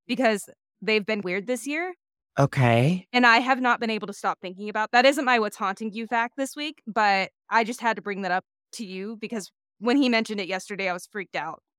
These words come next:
Speaker 2: Enlighten me about this planet thing. What does that
Speaker 1: Yeah,
Speaker 2: mean?
Speaker 1: tarot-y, if that's the right word for it.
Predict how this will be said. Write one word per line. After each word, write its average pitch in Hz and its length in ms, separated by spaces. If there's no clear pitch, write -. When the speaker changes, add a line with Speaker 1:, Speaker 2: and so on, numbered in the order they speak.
Speaker 2:
Enlighten 240 640
me 220 180
about 190 380
this 170 240
planet 214 540
thing. 127 400
What 190 180
does 226 200
that 202 180
Speaker 1:
Yeah, 247 180
Speaker 2:
mean? 113 380
Speaker 1:
tarot-y, 208 840
if 214 140
that's 190 280
the 202 100
right 170 180
word 180 240
for 165 220
it. 165 200